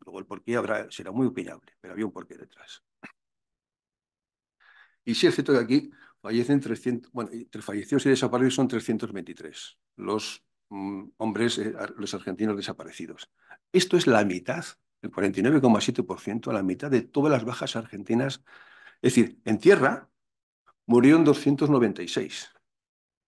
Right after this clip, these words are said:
Eh, perdón, tre-, eh, trescientos veintiséis, lo he dicho mal, trescientos veintiséis en tierra. En las Malvinas, trescientos veintiséis, eh. Aquí, en el Belgrano,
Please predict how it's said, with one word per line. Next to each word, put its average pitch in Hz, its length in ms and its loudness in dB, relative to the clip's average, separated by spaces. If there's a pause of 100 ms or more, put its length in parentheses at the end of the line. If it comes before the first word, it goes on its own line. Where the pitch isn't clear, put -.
(640)
Eh, 127 120 4
perdón, 120 280 2
tre-, 113 200 2
eh, 110 220 2
trescientos 131 460 2
veintiséis, 92 440 0
lo 92 80 -14
he 90 40 -12
dicho 85 140 -16
mal, 76 120 -16
trescientos 135 380 2
veintiséis 117 460 0
en 101 140 -10
tierra. - 420 -2
En 147 220 2
las 147 160 0
Malvinas, 101 480 -2
trescientos 120 400 -2
veintiséis, 95 640 -6 (140)
eh. 98 240 -16 (120)
Aquí, 143 360 -2
en 107 160 -4
el 104 120 -4
Belgrano, 110 600 -2